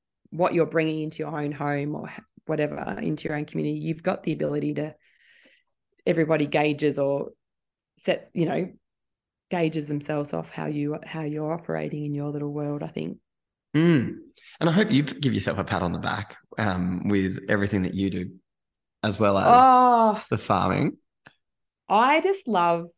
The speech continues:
Speaker 1: I love people and I love hospitality. And I think having,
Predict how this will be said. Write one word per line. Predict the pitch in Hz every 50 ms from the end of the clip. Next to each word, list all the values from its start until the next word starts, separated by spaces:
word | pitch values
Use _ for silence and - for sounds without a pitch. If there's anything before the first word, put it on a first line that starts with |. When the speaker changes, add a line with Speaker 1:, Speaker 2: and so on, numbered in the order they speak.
| _ _
Speaker 1:
I | - 165 170 180 190
love | 190 175 160 151 147 147 -
people | - - 160 156 - 151 151
and | 147 147
I | 147
love | 147 156 156 156 156 156 _ _ _ _ _ _ _ _ _ _ _ _ _ _ _ _ -
hospitality. | - 202 185 - - - 170 - 165 151 147 147 151 175 226 - -
And | - 165
I | 156 156
think | 156 - 170 160 165 - - _ _ _ _ _ _ _ _ _ _
having, | - - - 190 180 190 202 196 185 175 175 170 -